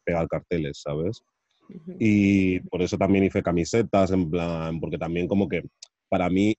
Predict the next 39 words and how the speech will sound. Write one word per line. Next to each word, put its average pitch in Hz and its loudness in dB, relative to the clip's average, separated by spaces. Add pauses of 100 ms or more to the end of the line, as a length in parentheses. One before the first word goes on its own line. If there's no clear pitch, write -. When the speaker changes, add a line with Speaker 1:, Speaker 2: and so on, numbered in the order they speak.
(120)
Speaker 1:
iba 101 2
con 92 0
todo 98 2
el 95 0
concepto 95 -4
de 87 -2 (260)
vender 95 0
el 95 2
beef, 87 -2 (260)
por 85 -6
así 90 -6
decirlo, 87 -6
Speaker 2:
Ujú. - -12
Speaker 1:
¿sabes? 82 -8
Entonces, 95 -4
como 101 -2
que 90 -6
muchas 92 -4
veces 95 -4
es 98 -4
pensar 98 -2
un 101 0
poco 110 -2 (720)
qué 107 2
es - -8 (160)
lo 101 -2
que 95 -6
puede 98 0
completar 92 -2
ese 95 -4
proyecto 92 -2
a 98 0
nivel 87 -2
conceptual, 92 -2
aunque 87 -6 (300)
incluya 98 0
otra 92 0
disciplina 92 0
artística 98 -2